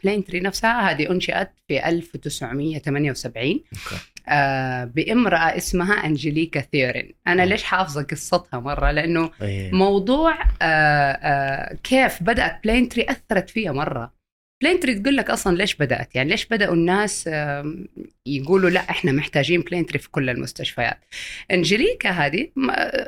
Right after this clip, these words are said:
Speaker 1: امرأة أصلها، آه، أسباني، ولكن كانت عايشة في سان فرانسيسكو هي وزوجها، وصار لها حادث أليم تعرضت له ودخلت المستشفى. آم، دخلت ال آي سي يو. المرضى،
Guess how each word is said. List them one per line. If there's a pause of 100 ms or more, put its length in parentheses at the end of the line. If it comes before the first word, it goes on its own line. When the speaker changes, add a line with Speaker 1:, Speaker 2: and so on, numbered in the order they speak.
(140)
Speaker 1:
امرأة (360)
أصلها،
آه،
أسباني،
ولكن
كانت
عايشة
في
سان
فرانسيسكو (120)
هي
وزوجها،
وصار
لها
حادث
أليم
تعرضت
له (420)
ودخلت
المستشفى. (1120)
آم،
دخلت
ال
آي
سي
يو. (540)
المرضى،